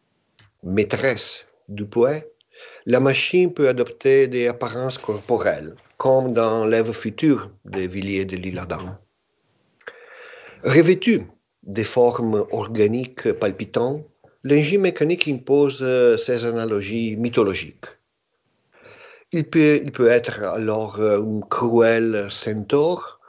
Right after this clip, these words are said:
ou terrifiant méduse. Mais surtout, et Marinetti tient à, à le préciser, l'automobile est plus belle que la victoire de Samothrace. Donc, les potentialités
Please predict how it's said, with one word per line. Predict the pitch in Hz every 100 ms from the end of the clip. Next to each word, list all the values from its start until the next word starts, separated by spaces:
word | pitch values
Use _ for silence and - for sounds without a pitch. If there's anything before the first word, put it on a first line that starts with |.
| _ _
ou | 311 165 160 147 143
terrifiant | 123 120 120 - 107 104 110
méduse. | 107 101 101 107 90 78 - 82 - - _ _ _ _
Mais | 101 113 113
surtout, | 107 110 101 95 170 196 190 _ _ _ _ _ _ _
et | 82 80 69
Marinetti | 85 98 90 98 107 98
tient | - 127 120 110 -
à, | - - -
à | 90 90
le | 95
préciser, | 90 95 98 - 90 104 131 - _ _ _ _
l'automobile | 120 127 131 147 151 139 170 190 -
est | 117 117 117 - - - _
plus | 151 160
belle | 127 139 147 160 - -
que | 123
la | 113
victoire | 113 - - 107 107 104 -
de | 104
Samothrace. | 101 101 90 - 71 - - - - _ _ _ _ _ _ _ _ _ - - - - -
Donc, | 185 185 180 -
les | 170 180
potentialités | 180 - 180 175 180 165 190 175 175 175 190 131